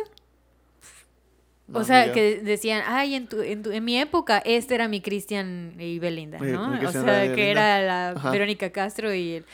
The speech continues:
Speaker 2: no manches, yo no
Speaker 1: Pues
Speaker 2: sabía,
Speaker 1: no.
Speaker 2: no me, nunca me
Speaker 1: No me sor-,
Speaker 2: imaginé.
Speaker 1: no me sorprende, pero, ajá, no sabía.
Speaker 2: <laughs>
Speaker 1: No, es como,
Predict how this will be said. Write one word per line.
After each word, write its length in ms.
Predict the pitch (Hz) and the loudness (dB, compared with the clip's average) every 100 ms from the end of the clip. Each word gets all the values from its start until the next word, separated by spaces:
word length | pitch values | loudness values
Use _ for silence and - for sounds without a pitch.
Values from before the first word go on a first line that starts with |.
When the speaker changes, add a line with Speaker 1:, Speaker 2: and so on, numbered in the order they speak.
| - - - | -20 -16 -10
Speaker 2:
no 60 | |
manches, 680 | 208 202 247 302 480 440 - | -2 0 0 0 2 2 -2
yo 100 | 233 | -2
no 60 | 302 | -2
Speaker 1:
Pues 80 | 359 | 2
Speaker 2:
sabía, 380 | 277 269 285 269 | 2 4 2 2
Speaker 1:
no. 40 | |
Speaker 2:
no 140 | 254 269 | 0 -2
me, 100 | 269 | -2
nunca 220 | 277 - | 0 6
me 60 | |
Speaker 1:
No 80 | 175 | 6
me 100 | 190 | 8
sor-, 120 | 165 | 8
Speaker 2:
imaginé. 140 | 135 208 | 8 8
Speaker 1:
no 80 | 170 | 6
me 120 | 180 | 6
sorprende, 480 | 151 151 175 226 370 330 _ | 4 4 4 4 0 -4 _
pero, 340 | 135 135 131 | 6 6 6
ajá, 180 | 127 107 | 4 0
no 140 | 127 135 | -4 2
sabía. 240 | 285 - | 4 4
Speaker 2:
<laughs> 1000 | - 427 - 403 - - 330 - - - - - 587 539 | 2 4 4 4 4 6 4 4 4 4 2 -4 2 4
Speaker 1:
No, 160 | 214 | 6
es 180 | 165 214 | 6 6
como, 520 | 262 254 220 160 - | 6 8 8 6 2